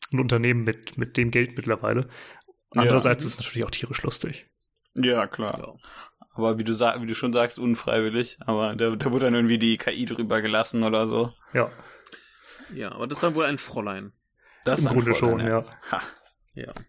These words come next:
Speaker 2: Das ist, das ist, wie sagt man, äh, Treffer oder Fräulein. Das
Speaker 3: <laughs> Genau.
Speaker 2: im Prinzip.
Speaker 3: Treffer oder Fräulein. Ja.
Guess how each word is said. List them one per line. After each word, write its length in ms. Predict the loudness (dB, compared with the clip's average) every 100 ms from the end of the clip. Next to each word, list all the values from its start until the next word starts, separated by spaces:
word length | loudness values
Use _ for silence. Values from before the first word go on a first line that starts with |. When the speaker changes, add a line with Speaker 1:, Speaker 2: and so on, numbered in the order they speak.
| _
Speaker 2:
Das 180 | -4 -2
ist, 220 | -2 -2 0
das 220 | 0 0
ist, 200 | -6 -4
wie 180 | -4 -4
sagt 200 | -4 0
man, 260 | 0 0
äh, 320 | 0 -2 -2 -6 -12 -20 -20 _ -8
Treffer 480 | -2 0 4 4 4
oder 180 | 2
Fräulein. 640 | 0 0 2 2 0 -2 -4
Das 360 | -6 -8 -14 _ _ _ _ _ _ -14
Speaker 3:
<laughs> 200 | -8 0 2
Genau. 280 | 4 2 4
Speaker 2:
im 80 | 2
Prinzip. 540 | 2 0 2 2 0
Speaker 3:
Treffer 640 | -4 -12 -10 -10 -4 -4 -2
oder 280 | -4 -6 -10
Fräulein. 520 | -12 -12 -12 -12 -20 _ -20 -20 -20 -20 -20 -10
Ja. 180 | -8